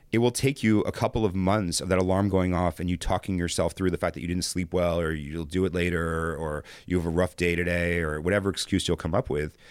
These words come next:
But eventually you'll be this person on a vacation who's waking up at five in the morning and running because it's what you do. And so for me, on that verbal expression part of it, I really saw the changes that, you know, even in this building, you know, if I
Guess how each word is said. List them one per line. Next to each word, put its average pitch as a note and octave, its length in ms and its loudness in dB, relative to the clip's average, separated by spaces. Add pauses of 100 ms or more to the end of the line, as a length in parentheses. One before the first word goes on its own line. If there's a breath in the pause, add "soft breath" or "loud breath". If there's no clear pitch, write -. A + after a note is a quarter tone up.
(260 loud breath)
But A2 80 2
eventually C3 360 0
you'll A#2 100 2
be G#2+ 160 2
this G#2 160 2
person A2+ 320 0
on F#2+ 100 2
a F#2 40 0
vacation F#2 420 -2
who's E2+ 120 -2
waking F2 200 -2
up F2+ 80 0
at G2 80 -2
five F#2+ 160 0
in G2 80 0
the G2 40 0
morning G2 400 0
and F#2 300 -4
running F2 400 -2
because E2+ 240 -4
it's - 160 -14
what - 160 -4
you F#2+ 60 -4
do. F2+ 360 -2 (600 loud breath)
And G#2 160 0
so A2+ 140 2
for A#2 140 0
me, B2+ 120 4
on C3 120 2
that G2+ 120 0
verbal G#2+ 320 2
expression F#2+ 500 0
part G#2+ 180 0
of A2 100 -2
it, A#2+ 240 2 (300)
I F#2 60 0
really B2+ 260 2
saw G#2+ 180 2
the F#2 80 0
changes F#2 640 -6 (420 loud breath)
that, G2 220 2
you A#2 120 4
know, G2 120 4
even B2 240 2
in A#2 120 2
this A2 100 0
building, G2 640 0
you F2+ 80 0
know, F#2+ 160 2
if G2+ 100 0
I G#2 200 2